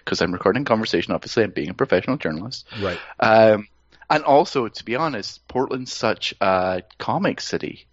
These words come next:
Speaker 2: Mm-hmm.
Speaker 1: that I want us to be, 'cause it was, this was done cloak and dagger,
Speaker 2: Mm-hmm.
Speaker 1: right? This was
Speaker 2: Mm-hmm.
Speaker 1: done very much with a, "Nobody can know this because we've kept this secret for so long." And then, of course, like, fucking Rich Johnson runs a story the day before the T H R story.
Speaker 2: No.
Speaker 1: Um,
Speaker 2: Ah.
Speaker 1: it's the day,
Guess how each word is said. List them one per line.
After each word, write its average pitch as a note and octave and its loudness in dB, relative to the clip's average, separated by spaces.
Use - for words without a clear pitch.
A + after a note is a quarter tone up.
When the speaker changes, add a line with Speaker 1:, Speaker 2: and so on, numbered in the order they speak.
Speaker 2:
Mm-hmm. A2+ -4
Speaker 1:
that A#2+ 2
I - -20
want C3 -2
us C3+ -8
to - -4
be, B2 -2
'cause - 2
it D#3+ 4
was, C#3 2
this C3+ -2
was D3 -10
done A2+ 4
cloak - 0
and G#2 -6
dagger, G2+ 0
Speaker 2:
Mm-hmm. G2+ -6
Speaker 1:
right? G#2 2
This A2+ -6
was F2 -8
Speaker 2:
Mm-hmm. F2+ -8
Speaker 1:
done F2 -6
very A2 2
much G2+ -4
with G#2 -12
a, F#2+ -4
"Nobody A2+ 2
can G#2 -6
know G#2 2
this G#2 -2
because - -4
we've G2 -8
kept - 0
this G#2+ -10
secret - -10
for - -10
so G#2+ 6
long." G2 6
And A2 -2
then, C3 4
of - -2
course, C3+ 2
like, G2 2
fucking C#3+ -2
Rich A#2 -2
Johnson A#2+ 2
runs A2 2
a - -8
story A2+ 0
the D3+ -2
day E3+ 2
before D3 4
the A#2+ 4
T B2 0
H A#2+ 2
R A#2 6
story. F#2+ -2
Speaker 2:
No. A2 -2
Speaker 1:
Um, G#2 2
Speaker 2:
Ah. F#2+ -2
Speaker 1:
it's - -20
the C#3 -2
day, - -10